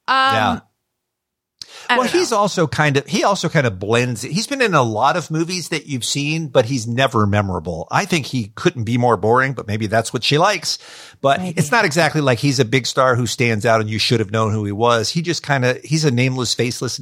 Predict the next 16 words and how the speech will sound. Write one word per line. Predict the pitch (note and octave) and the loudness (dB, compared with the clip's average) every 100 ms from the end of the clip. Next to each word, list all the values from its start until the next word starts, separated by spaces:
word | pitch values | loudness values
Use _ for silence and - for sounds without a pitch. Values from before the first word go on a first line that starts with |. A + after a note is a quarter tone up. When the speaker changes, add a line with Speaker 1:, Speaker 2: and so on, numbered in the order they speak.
| - | -4
Speaker 2:
other | C3+ A#2+ | 2 2
British | F#2 A#2 A2 | 2 0 2
actor | A2 A2+ G2+ | 0 -2 -6
as | F2+ | -8
far | G2+ F#2+ | -6 0
as | |
I'm | - | 2
Speaker 1:
Right, | C#4 B3 | 2 2
but | A#3+ | 2
if | A#3+ | 2
Speaker 2:
concerned. | C4+ C4 C4 | 2 2 2
Speaker 1:
I | |
w-, | B3 - | 0 -4
was | - A#3 G3+ | -2 0 0
a | |
Swiftie | - - D#4+ F4+ - G3 D#3 C3 F#3 | -4 0 2 2 0 0 0 -6 -12